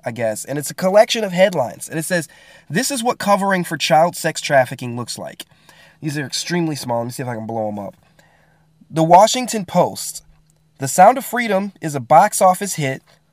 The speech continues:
whose star embraces QAnon." Rolling Stone. "The Sound of Freedom is a superhero movie for dads with brain worms." Wow.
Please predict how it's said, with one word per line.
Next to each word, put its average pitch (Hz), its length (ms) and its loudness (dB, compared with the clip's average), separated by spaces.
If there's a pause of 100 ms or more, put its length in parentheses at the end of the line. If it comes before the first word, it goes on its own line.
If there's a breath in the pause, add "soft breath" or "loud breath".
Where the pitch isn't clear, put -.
(180)
whose 185 260 -2
star 190 440 6
embraces 156 500 -2
QAnon." 123 640 -4 (760)
Rolling 220 380 4
Stone. 131 500 2 (340)
"The 165 100 -2
Sound 247 340 6
of 262 100 -8
Freedom 160 520 -2 (260)
is 180 160 -2
a 185 40 -2
superhero 180 600 -2
movie 147 300 -2
for 151 160 -6
dads 127 640 4 (180)
with 143 240 -2
brain 165 380 4
worms." 117 520 -4 (1600)
Wow. 120 440 -8